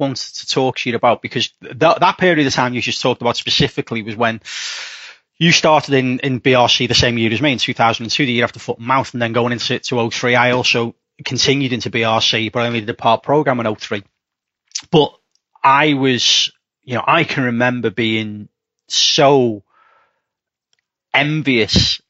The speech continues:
of seeing, because you were the quintessential, and I've said this so many times on the podcast, when I used to watch when I see footage and when I see, um, rallying, while it's fantastic to see the works teams and things like that, and it was always good to see them, I always used to love,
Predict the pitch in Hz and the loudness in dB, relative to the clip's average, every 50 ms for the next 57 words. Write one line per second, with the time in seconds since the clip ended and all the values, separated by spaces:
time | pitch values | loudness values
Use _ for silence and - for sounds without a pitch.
0 | _ - 127 - - - - 143 127 123 120 117 107 113 107 - 131 113 - - | _ -6 -4 -2 0 2 2 2 2 2 2 0 -2 -4 -4 -2 -2 -2 -2 -4
1 | - - _ _ _ _ - 127 147 185 185 175 160 - 139 - - 160 151 139 | -8 -12 _ _ _ _ -6 -2 0 2 2 2 2 0 0 0 0 0 0 0
2 | - 139 - - 143 131 135 127 - - - 123 117 101 - - 120 127 127 - | 0 2 2 2 2 2 0 0 0 0 0 0 -2 -4 -6 -6 -2 -2 0 0
3 | - - - 170 175 - - 143 - - - - 165 156 156 147 139 139 - - | 2 2 2 0 0 -2 -2 -2 0 2 2 2 2 0 0 0 -2 -4 -4 -2
4 | 139 131 127 117 113 117 110 _ - 113 - - 113 - - 139 139 156 180 175 | -2 -2 -4 -4 -6 -12 -10 _ -6 -8 -6 -6 -10 -6 -4 -2 -2 -2 -2 -2
5 | 160 - - - 131 107 123 135 120 113 - _ - - - - - _ - - | -4 -4 -4 -4 -6 -2 0 0 0 0 0 _ -2 0 0 0 -2 _ -20 -20
6 | - - - - - - - _ _ - 156 185 220 - - - 202 - - - | -20 -20 -20 -20 -20 -20 -20 _ _ 0 2 2 2 2 2 0 0 -2 -4 -4
7 | 165 156 - - 127 107 139 131 120 120 120 127 127 127 127 - - 156 135 127 | -4 -2 -2 -2 -2 -2 -2 -4 -2 -2 -2 -2 0 0 0 2 2 2 2 2
8 | 123 120 113 - - _ _ _ _ _ _ _ _ - - 110 107 107 110 107 | -2 -4 -6 -8 -12 _ _ _ _ _ _ _ _ -8 -4 -4 -2 -2 -2 -4
9 | 107 110 113 127 131 131 131 123 113 113 131 180 214 214 - - - - 175 - | -6 -6 -2 0 2 2 2 2 0 0 2 2 2 2 2 -2 -2 -4 -2 -2
10 | - - 208 202 - - - 196 - - - - - - - 170 151 127 110 101 | 0 0 0 2 0 0 0 0 -2 -2 -2 0 2 2 4 4 2 0 0 -4
11 | 95 _ _ _ - - _ _ _ _ _ _ _ - 139 123 113 131 131 123 | -8 _ _ _ -20 -20 _ _ _ _ _ _ _ -4 -4 -2 0 2 2 4
12 | 117 117 - - - - - 117 113 113 110 107 101 - 101 - 117 113 113 107 | 4 2 0 -2 -6 -6 -6 -6 -8 -8 -10 -12 -12 -14 -12 -8 -8 -6 -4 0
13 | - 110 - - - 110 98 - 117 117 117 127 139 139 139 117 - 127 - - | 0 0 0 0 -4 -6 -6 -6 -8 -10 -6 -4 -4 -4 -4 -4 -6 -6 -6 -2
14 | 120 - - 117 110 113 123 147 180 185 185 175 - - - - - 131 120 131 | -2 -2 -2 -2 -4 -2 0 2 4 4 4 2 2 0 -2 -2 -2 -2 0 0
15 | 123 98 - - | -2 -2 -4 -10